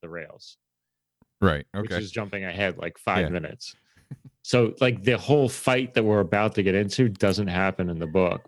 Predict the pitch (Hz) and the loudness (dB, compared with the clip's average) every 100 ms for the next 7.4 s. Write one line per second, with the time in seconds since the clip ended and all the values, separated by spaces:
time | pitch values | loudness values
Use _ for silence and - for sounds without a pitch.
0 | - 117 98 - _ 123 123 123 113 95 | -2 2 2 -2 _ 0 4 4 4 2
1 | - - - - 131 120 113 110 - 143 | -4 -6 -4 2 4 4 2 0 -2 0
2 | 170 131 160 131 - - 147 151 147 131 | 0 2 2 2 0 0 2 2 2 0
3 | 123 - _ _ _ - 120 123 123 98 | -4 -10 _ _ _ -2 0 0 -2 -8
4 | 85 104 101 98 95 98 90 85 95 98 | -6 -8 -8 -8 -8 -8 -8 -10 -10 -8
5 | 95 95 87 87 92 87 85 85 82 - | -10 -10 -12 -12 -12 -12 -14 -14 -14 -14
6 | 95 82 82 76 _ _ - 104 78 104 | -14 -12 -14 -16 _ _ -8 -6 -4 -6
7 | 95 - - - | -8 -12 -18 -16